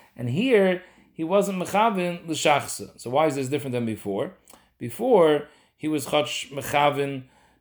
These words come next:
to do something to the eye. He didn't want to knock it out, but he, but he was intending to touch the eye.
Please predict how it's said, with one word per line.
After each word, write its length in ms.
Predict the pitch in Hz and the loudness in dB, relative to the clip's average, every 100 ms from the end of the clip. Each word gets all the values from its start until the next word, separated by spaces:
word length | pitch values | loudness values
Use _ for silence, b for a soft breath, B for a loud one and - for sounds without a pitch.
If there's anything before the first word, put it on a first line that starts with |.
| _ | _
to 120 | 143 | -4
do 160 | 143 151 | 0 0
something 380 | 147 139 135 | 0 -2 -4
to 100 | 127 | -4
the 120 | 143 165 | 0 4
eye. 240 | 226 160 | 4 2
He 80 | 120 | -2
didn't 240 | 156 175 | -4 -2
want 140 | 156 143 | -2 0
to 40 | |
knock 240 | 135 123 | 0 0
it 80 | 139 | 0
out, 320 | 208 202 135 | 2 2 0
but 120 | 127 123 | -4 -4
he, 80 | |
but 280 | 143 139 135 | -6 -4 -4
he 80 | 135 | -2
was 160 | 135 131 | -4 -6
intending 480 | 123 143 208 190 131 | -4 0 0 -2 -6
to 100 | 127 | -4
touch 300 | 143 139 - | -2 -2 -2
the 120 | 160 | -2
eye. 320 | 220 175 - | 0 0 -2